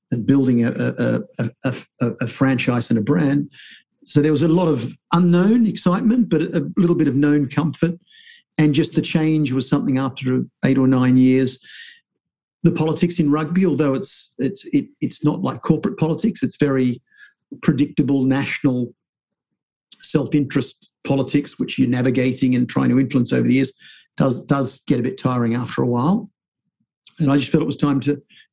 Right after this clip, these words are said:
to move on and let others get on with it. And we had a good bench at, at, at, at World Rugby, and Alan Gilpin's taken over. He'll do a brilliant job, and,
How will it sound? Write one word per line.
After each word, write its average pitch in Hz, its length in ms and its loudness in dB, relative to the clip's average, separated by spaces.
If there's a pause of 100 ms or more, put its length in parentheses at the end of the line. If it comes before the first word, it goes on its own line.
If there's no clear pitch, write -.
to 143 80 2
move 151 200 4
on 147 60 2
and 143 100 4
let 143 120 2
others 147 280 0
get 123 160 0
on 123 120 0
with 143 160 0
it. 220 80 -2 (600)
And 131 100 -2
we 127 100 2
had 131 100 2
a 131 40 2
good 123 200 0
bench 143 540 -4 (120)
at, 127 100 -2 (140)
at, 127 220 -4
at, - 180 -4
at 131 140 -2
World 131 300 0
Rugby, 123 340 2
and 101 240 2
Alan 127 220 2
Gilpin's 120 340 0
taken 123 300 0
over. 139 180 0
He'll 127 120 2
do 120 100 4
a 113 40 2
brilliant 120 320 2
job, 127 320 -2
and, 131 240 0